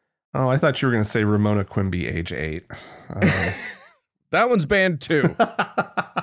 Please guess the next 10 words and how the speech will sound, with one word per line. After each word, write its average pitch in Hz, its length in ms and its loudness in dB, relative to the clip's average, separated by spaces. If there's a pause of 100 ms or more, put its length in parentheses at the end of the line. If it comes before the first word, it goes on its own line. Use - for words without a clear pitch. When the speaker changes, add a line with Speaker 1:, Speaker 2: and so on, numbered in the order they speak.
(120)
Speaker 2:
She 202 160 -2
is 165 140 4
very 180 520 6
clearly 139 400 4
a 107 80 2
lesbian. 104 540 -6 (160)
Speaker 1:
Oh, 151 360 4
and, 120 420 0 (140)
well, 78 480 0 (440)
yeah. 73 300 -4